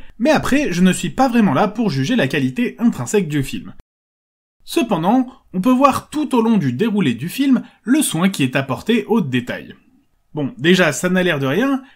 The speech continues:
mais le fait de considérer que l'air ailleurs dans l'espace n'est pas forcément respirable pour les êtres humains me paraît être quelque chose d'extrêmement important.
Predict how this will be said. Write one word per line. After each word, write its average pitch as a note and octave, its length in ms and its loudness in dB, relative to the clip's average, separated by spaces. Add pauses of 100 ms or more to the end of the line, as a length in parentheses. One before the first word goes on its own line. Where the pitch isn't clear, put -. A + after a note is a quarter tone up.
mais A3+ 180 2
le A#3+ 80 4
fait C4 180 0
de D#3 100 0
considérer A#3 720 0
que E3+ 100 -4
l'air D3+ 400 -2
ailleurs F#3+ 400 2
dans A#3 140 0
l'espace G#3+ 520 0
n'est C3+ 120 0
pas C#3 160 -2
forcément D3 480 -4
respirable F3+ 600 0
pour C#4 160 -4
les A3 200 0
êtres C#3 160 -4
humains B3+ 220 -2 (340)
me C4 220 2
paraît F#3 380 2
être A#3 220 -4
quelque G3 260 -2
chose G#3+ 340 0
d'extrêmement F#3 760 -2
important. C#3 480 -2